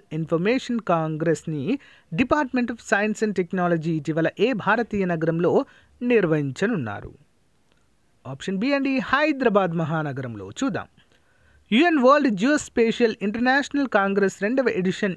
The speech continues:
ఈ ఏడాది అక్టోబర్ పది నుంచి పద్నాలుగు వరకు తెలంగాణలోని హైదరాబాద్లో నిర్వహించబడుతుంది. ముఖ్య వాస్తవాలు, మరి రెండవ యునైటెడ్ నేషన్స్ వరల్డ్ జియోస్పేషియల్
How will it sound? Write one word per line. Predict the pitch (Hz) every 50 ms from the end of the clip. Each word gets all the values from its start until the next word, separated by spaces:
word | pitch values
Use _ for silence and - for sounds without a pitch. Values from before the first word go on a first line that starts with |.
| - -
ఈ | 135 147 151
ఏడాది | 156 151 156 156 156 160 185 160 202 - - - - - _ -
అక్టోబర్ | 190 226 - - 311 320 277 311 294 226 220
పది | 196 185
నుంచి | 202 196 190 175 -
పద్నాలుగు | 170 156 151 151 151 170 180 202 208 180 180
వరకు | 170 170 156 165
తెలంగాణలోని | 160 - 165 190 220 233 220 190 180 175 165 160 165 156 156 170 160 147 165 - - - _ _
హైదరాబాద్లో | - - 254 262 262 202 185 185 175 165 170 165 156 165 175 165
నిర్వహించబడుతుంది. | 156 160 156 143 139 139 143 139 135 131 - 233 247 175 127 - - 104 101 95 98 92 82 - - _ _ _ _ _ 127
ముఖ్య | 120 - 196
వాస్తవాలు, | 214 214 202 185 - - 190 185 185 180 208 180 175 - - _ _ _ _ _ _ _ -
మరి | 285 320 330 285 294
రెండవ | 269 240 240 285 311 349 339 339
యునైటెడ్ | 247 233 233 262 294 302 311 285 247
నేషన్స్ | 240 220 220 - 247 226 202 - 190
వరల్డ్ | 185 233 269 285 277 262
జియోస్పేషియల్ | 196 165 214 247 262 - - - - 214 202 196 - - 220 208 180 240